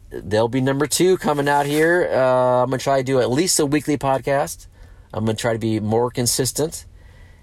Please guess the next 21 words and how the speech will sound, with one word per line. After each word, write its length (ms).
And, 380
uh, 180
so 140
now 240
next 300
week, 220
our 120
next 280
podcast 520
after 240
this, 200
I 120
will 120
talk 200
about 220
number 180
two, 260
what's 260
your 100
real 180
vision? 360